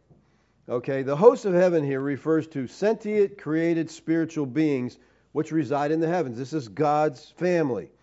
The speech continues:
all right? And notice here that these hosts of heavens have been allotted to peoples. The word allotted is the Hebrew word halach, and it means apportioned or assigned.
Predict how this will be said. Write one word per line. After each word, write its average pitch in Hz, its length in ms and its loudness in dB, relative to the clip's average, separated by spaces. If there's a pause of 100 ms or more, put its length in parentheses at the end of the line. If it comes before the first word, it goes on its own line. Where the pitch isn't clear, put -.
(260)
all 110 100 -6
right? 120 300 -4 (380)
And 131 100 -4
notice 226 320 2
here 196 140 4
that 165 120 2
these 165 200 -4
hosts 180 260 2
of 165 100 -2
heavens 165 360 0
have 151 180 0
been 151 140 0
allotted 147 840 2 (760)
to 160 100 0
peoples. 156 720 0 (400)
The 127 80 -4
word 175 180 4
allotted 175 400 6
is 151 220 2
the 139 100 -2
Hebrew 165 320 2
word 160 240 2
halach, 135 680 0 (420)
and 131 120 0
it 151 80 4
means 160 280 6
apportioned 170 720 2
or 139 220 -2
assigned. 156 720 2